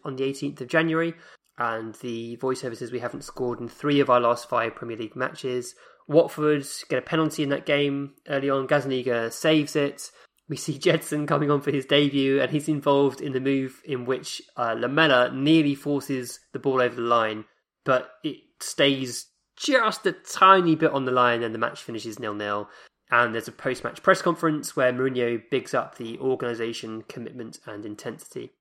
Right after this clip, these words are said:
Mourinho is then asked about Rose, uh, whether he's still a part of his plans. He says that he is a, still part of his plans. There's then a section of, um, Rose in the dressing room, we think it's from the Liverpool game, where, uh, he criticises what the team's doing in terms of just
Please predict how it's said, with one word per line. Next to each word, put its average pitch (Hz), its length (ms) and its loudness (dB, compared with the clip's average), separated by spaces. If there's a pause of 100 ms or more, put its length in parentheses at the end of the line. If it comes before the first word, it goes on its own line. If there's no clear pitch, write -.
(720)
Mourinho 190 380 8
is 156 100 0
then 151 140 4
asked 139 260 2
about 120 240 2
Rose, 135 500 2 (320)
uh, 120 180 4
whether 123 160 2
he's 127 180 -4
still 135 140 -4
a 123 40 -6
part 120 260 -2
of - 40 -14
his 123 100 -10
plans. 135 340 0
He 135 40 -6
says 123 240 -8
that 117 160 -8
he 127 160 -2
is 165 140 2
a, 156 160 -4
still 147 220 -4
part 143 220 -2
of - 40 -18
his 135 120 -8
plans. 151 580 -2
There's 151 200 6
then 190 160 6
a 185 80 6
section 160 580 2
of, 131 640 -2
um, 117 260 -2
Rose 139 420 6
in 135 140 -4
the 131 60 -2
dressing 139 340 -2
room, 127 140 0
we 131 80 2
think 170 220 0
it's 156 100 -4
from 135 240 -4
the 135 60 2
Liverpool 147 300 0
game, 113 380 -4 (280)
where, 120 580 6
uh, 127 240 0
he 147 120 -4
criticises 147 840 2
what 143 120 -2
the 143 60 -6
team's 135 280 -4
doing 135 240 0
in 123 80 -4
terms 123 320 -4
of 120 120 0
just - 240 -6